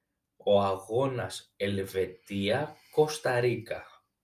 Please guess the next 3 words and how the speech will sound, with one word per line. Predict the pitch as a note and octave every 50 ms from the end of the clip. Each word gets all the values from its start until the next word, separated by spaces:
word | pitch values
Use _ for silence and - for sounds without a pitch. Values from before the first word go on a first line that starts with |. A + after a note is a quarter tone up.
| _ _ _ _ _ - - - - _ _ _ _ _ _
Έχω | - - F3+ F#3 F3+ - F#3 E3+ E3 - -
ποντάρει | - A2 G#2+ G2+ G2+ F#2+ F#2+ G#2 G2 G2 G2+ G2+ G2 G2+ G2 G2 G#2 A#2 D3 F#3 G3 G3+ G3+ - - - - - _ _ _ _ _ _ _ _ _ _ _ _ _ _ _ _ _ _ _ _ _ _
τον, | - A2+ A2 B2 C#3+ D#3 D#3+ D#3+ D#3+